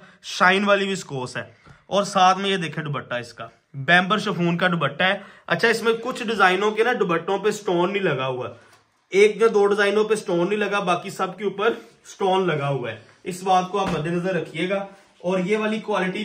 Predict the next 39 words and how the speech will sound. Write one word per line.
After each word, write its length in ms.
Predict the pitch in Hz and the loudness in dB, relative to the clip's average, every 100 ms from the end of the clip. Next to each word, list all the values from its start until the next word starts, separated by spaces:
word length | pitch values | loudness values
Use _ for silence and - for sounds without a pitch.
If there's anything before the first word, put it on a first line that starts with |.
| 180 | -6
पैंतीस 460 | 208 190 185 226 220 | -2 0 0 -4 -4
सौ 80 | 233 | -2
रुपए 200 | 196 190 | -2 -4
का 120 | 214 | -2
wholesale 540 | 185 170 160 - 196 196 | 0 0 -2 -4 -4 -4
की 80 | 185 | -4
category 480 | 185 156 165 175 180 | -6 -4 -4 -2 -2
का 100 | 190 | -4
suit 300 | 175 151 151 | -6 -8 -4
है, 120 | 180 | -2
जो 120 | 180 170 | -2 -2
आपको 640 | 160 160 196 220 240 - - - - | -4 -6 0 0 0 -6 -12 -14 -8
छब्बीस 380 | 233 196 240 - | -6 -4 -6 -4
सौ 80 | 214 | -2
दस 260 | 185 185 | 0 -2
रुपए 240 | 208 190 196 | -2 -2 -2
का 120 | 196 | -2
हम 160 | 196 180 | -4 -4
दे 180 | 151 | -4
रहे 100 | 151 | -2
हैं। 140 | 196 196 - - _ 208 | -2 -4 -10 -20 _ -6
पूरे 200 | 254 254 | 0 0
पाकिस्तान 720 | 226 196 220 214 214 196 202 | 2 -2 -2 -8 -2 0 0
में 100 | 214 214 | 0 -2
इस 240 | 214 - | -4 -2
rate 280 | 202 180 180 | 0 2 0
में 100 | 208 | -2
viscose 520 | 196 - 175 170 170 202 | -2 -4 -6 -4 -4 -4
का 80 | 185 | -4
सूट 260 | 180 160 | -2 0
नहीं 120 | 175 | 0
मिलना 240 | 175 127 127 | 0 -2 -8
आपको। 300 | 123 - 113 - _ _ - | -10 -12 -16 -16 _ _ -4
तो 40 | |
ये 140 | 190 220 | -2 2
आप 260 | 196 190 190 | 2 0 -4
इसका 240 | 180 - | -8 0
article 440 | 190 156 180 190 185 | 0 0 -2 -2 -2
देखें, 360 | 156 196 180 | -4 -6 -8